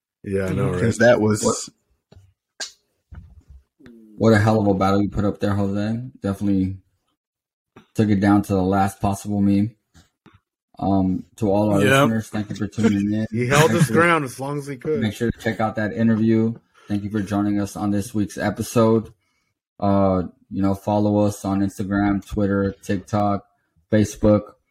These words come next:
Speaker 3: Reach out to us with any possible questions or advice that you guys might have. Any questions, anything that you guys would like for us to talk about,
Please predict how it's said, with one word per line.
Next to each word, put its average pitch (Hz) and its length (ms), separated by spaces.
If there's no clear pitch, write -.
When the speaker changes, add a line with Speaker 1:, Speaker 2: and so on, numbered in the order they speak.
Speaker 3:
Reach 104 240
out 104 180
to 107 140
us 95 100
with 98 120
any 98 160
possible 98 420
questions 107 580
or 98 80
advice 98 460
that 95 120
you 92 140
guys 98 300
might 98 180
have. 98 440
Any 104 180
questions, 101 600
anything 131 340
that 127 100
you 107 60
guys 120 160
would 107 120
like 104 240
for 107 120
us 104 140
to 95 80
talk 110 280
about, 113 400